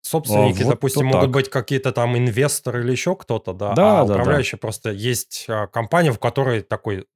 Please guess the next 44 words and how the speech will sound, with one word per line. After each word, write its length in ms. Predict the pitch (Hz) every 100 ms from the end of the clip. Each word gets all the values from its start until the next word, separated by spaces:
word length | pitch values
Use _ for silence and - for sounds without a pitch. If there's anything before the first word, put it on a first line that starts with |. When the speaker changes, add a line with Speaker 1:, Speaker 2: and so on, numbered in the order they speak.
| _ _
Speaker 1:
зонтик, 520 | 101 95 135 113 101
у 40 | 107
нее 160 | 110 101
там 200 | 92 92
разные-разные 760 | 120 120 113 107 113 107 101
вот, 180 | 95 95 _
э. 200 | 95 90 92
Да 140 | - 131
и 60 | 170
здесь, 240 | 151 -
кстати, 280 | - 175 160
участники 500 | 147 180 170 123 -
также 280 | 110 98 98
распространено. 680 | 101 107 - 107 104 90 -
То 60 | -
есть 200 | - - _ _ -
у 100 | 104
чувака 380 | - 127 127 185
вот 80 | 117
у 40 |
Speaker 2:
Да, 140 | 95 92
Speaker 1:
нашего 300 | 87 95 90
Speaker 2:
да. 200 | 87 85 _ _ _ _ _ _
Speaker 1:
двадцать 320 | 101 120 123
пять 160 | 127 104
квартир, 400 | 113 110 170 175
и 140 | 123 147
вот 240 | 117 117
он 300 | 104 101 90 _ -
сколько 220 | 110 110
может. 320 | 113 135 107 _ _ _
Ну, 100 | - _ -
понятно, 460 | 123 101 85 90 85 _ _ 95
я 120 | 98
понял. 220 | - 92
То 80 | 123
есть 100 | 117
это 160 | 123
не, 320 | 117 110 107 101
не 140 | 101
какая-то 320 | - 110 90
частная. 420 | 85 90 - 90 87 _ _ _ _
Это 200 | _ 92
именно 180 | 92